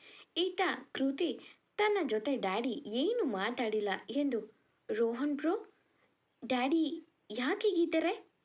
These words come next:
ಎಂದಳು. ರೋಹನ್, "ಹಾ, ಇನ್ನ ಹೀಗೆ" ಎಂದು ಅವನು ಕೂಡ ಏನು ಹೇಳದೆ ಅಲ್ಲಿಂದ ಹೋಗ್ತಾನೆ. ವಿರಾಟ್ ಸೀದಾ ತನ್ನ ರೂಮ್ಗೆ ಹೋಗಿ ಬೆಡ್ ಮೇಲೆ ಬಿದ್ದು ಪದೇ ಪದೇ ತಾನು ಮಾಡಿದ ತಪ್ಪನ್ನೇ ನೆನಪಿಸ್ತಿದ್ದ.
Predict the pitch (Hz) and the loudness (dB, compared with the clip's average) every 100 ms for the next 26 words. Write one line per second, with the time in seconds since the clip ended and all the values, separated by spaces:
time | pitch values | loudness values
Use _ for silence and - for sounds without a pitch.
0 | - 240 196 165 - - _ _ _ - | -12 -6 -4 -4 -6 -14 _ _ _ -2
1 | 226 247 320 262 220 - - - 247 285 | 2 2 2 -2 -6 -14 -14 -6 -2 0
2 | 415 - - - - - - 320 392 403 | -2 -8 -20 -20 -20 -20 -6 0 2 2
3 | 403 381 - - 277 440 403 262 - - | 2 0 -4 -2 2 2 2 -2 -4 -10
4 | 233 262 269 269 - - 285 311 480 440 | -2 0 0 -2 -4 -4 0 2 2 0
5 | 311 311 262 - - 240 427 440 254 262 | 0 0 0 -2 -4 0 0 2 0 0
6 | 226 233 226 202 208 220 190 - 175 170 | 0 -2 -2 -2 -2 -2 -6 -6 -8 -8
7 | - _ _ _ _ _ _ _ _ _ | -10 _ _ _ _ _ _ _ _ _
8 | _ - 285 339 466 - - - - 285 | _ -4 0 2 2 -2 -6 -8 0 0
9 | - 214 226 _ - 381 359 233 269 370 | 2 -2 -4 _ -2 0 2 2 0 0
10 | 285 233 220 214 185 - 208 269 466 - | 0 -2 -2 -4 -4 -8 -2 0 0 0
11 | 277 254 220 220 214 - - - - - | -2 0 -2 -2 -2 -2 -12 -20 -6 0
12 | 392 453 415 240 247 240 - - - 254 | 2 4 0 0 0 -2 -4 -8 -4 0
13 | 370 349 254 233 240 233 220 208 - 247 | 2 2 2 0 0 -2 -2 -4 -2 -2
14 | 247 233 196 196 226 220 175 | 0 0 -2 -2 -4 -4 -6